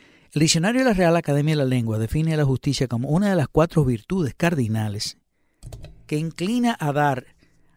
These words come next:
a cada uno lo que le corresponde o pertenece. Y el diccionario de teología de E F Harrison la define como uno de los atributos comunicables y que manifiesta la santidad de Dios. Cuando la palabra se usa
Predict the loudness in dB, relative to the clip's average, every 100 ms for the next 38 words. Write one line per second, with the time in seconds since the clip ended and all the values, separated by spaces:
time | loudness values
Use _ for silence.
0 | _ -4 -4 0 0 4 4 4 4 2
1 | 0 0 0 0 -4 -4 -6 -8 -8 -6
2 | -4 -2 0 -2 -4 -16 _ _ -6 -2
3 | -2 -4 _ _ _ -6 -4 -2 -2 -2
4 | -4 -8 _ _ _ _ _ _ _ _
5 | _ _ _ -4 -2 0 0 0 2 2
6 | 2 2 2 2 0 -2 -6 -8 -8 -2
7 | -4 -4 -2 0 0 -4 -8 -12 -10 -8
8 | -6 -2 -2 -2 -4 -4 -6 _ _ _
9 | _ _ _ 0 2 2 2 0 -2 -6
10 | -4 -2 0 0 -4 -4 -4 -2 -2 0
11 | 2 2 -2 -4 -4 -2 -2 -2 -2 -2
12 | -2 -2 -2 -6 -4 -2 0 -2 -4 -8
13 | -10 -8 -6 -6 -8 -6 -4 -2 2 4
14 | 4 2 -8